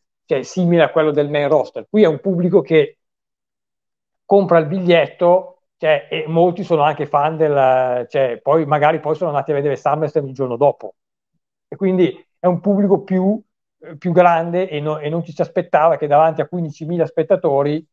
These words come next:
anche il match femminile avrebbe avuto successo. Quello non si poteva, non si poteva calcolare, mentre là era nella Full Sail Arena. Certo, le-, le-, l'evento più importante di una puntata settimanale di N X T, però il pubblico più o meno poteva essere lo stesso.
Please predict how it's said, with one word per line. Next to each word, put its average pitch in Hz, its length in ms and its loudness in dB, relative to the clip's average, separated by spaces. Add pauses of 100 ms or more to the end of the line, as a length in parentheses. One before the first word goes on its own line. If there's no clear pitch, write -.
(300)
anche 175 280 0
il 151 80 -6
match 156 220 0
femminile 156 800 -4 (300)
avrebbe 143 300 0
avuto 135 200 -4
successo. - 520 -2
Quello 156 220 2
non 139 140 -4
si - 100 -12
poteva, 135 640 2 (260)
non 143 120 -12
si 151 100 -12
poteva 143 300 -2
calcolare, 147 480 2
mentre 165 320 0
là 156 240 4
era 147 220 2
nella 139 200 -2
Full 165 180 -12
Sail 151 240 -2
Arena. 151 540 0 (600)
Certo, 170 260 0
le-, 160 240 -4
le-, 170 220 -2
l'evento 185 400 0
più 180 120 -6
importante 175 560 2
di 160 80 -8
una 156 140 -4
puntata 160 380 0
settimanale 160 600 0
di 151 160 -2
N 180 100 0
X 175 120 -16
T, 160 240 -8 (340)
però 165 240 4
il 151 120 -4
pubblico 170 360 -2
più 165 160 0
o 151 40 0
meno 156 340 0
poteva 147 320 0
essere 139 240 -2
lo 131 80 -6
stesso. 131 600 -6